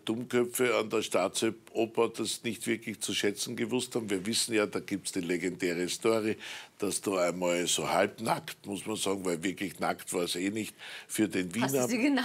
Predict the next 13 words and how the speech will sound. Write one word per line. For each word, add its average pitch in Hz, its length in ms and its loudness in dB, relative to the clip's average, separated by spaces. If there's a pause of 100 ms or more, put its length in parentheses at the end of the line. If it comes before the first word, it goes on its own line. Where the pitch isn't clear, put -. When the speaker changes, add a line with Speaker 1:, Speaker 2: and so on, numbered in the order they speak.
(160)
Speaker 1:
für 220 480 4
den 127 180 6
Speaker 2:
angeschaut? 110 160 4
Speaker 1:
Wiener 139 300 4
posiert 131 640 2
hast. 123 400 0
Ich 208 100 -4
hab 359 160 4 (100)
das 302 140 -6
dann - 160 -2
groß 156 360 -2
gebracht, 135 600 0
dann 104 180 2